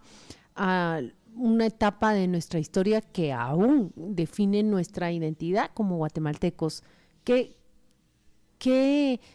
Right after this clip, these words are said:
qué significaron esos diecisiete años de resistencia? ¿Y qué son esos datos de Pedro de Alvarado que,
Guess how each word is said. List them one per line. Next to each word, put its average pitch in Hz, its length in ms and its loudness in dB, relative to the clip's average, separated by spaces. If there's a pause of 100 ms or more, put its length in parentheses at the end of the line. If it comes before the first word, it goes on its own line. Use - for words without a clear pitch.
(140)
qué 294 140 2
significaron 254 720 0
esos 214 240 -4
diecisiete 202 600 -4
años 180 300 -2
de 175 100 -2
resistencia? 165 640 -8
¿Y 175 80 -6
qué 202 160 -2
son 220 180 -2
esos 214 240 -6
datos 185 380 -4
de 180 100 -4
Pedro 175 280 -2
de 190 60 2
Alvarado 165 540 0
que, 156 220 -6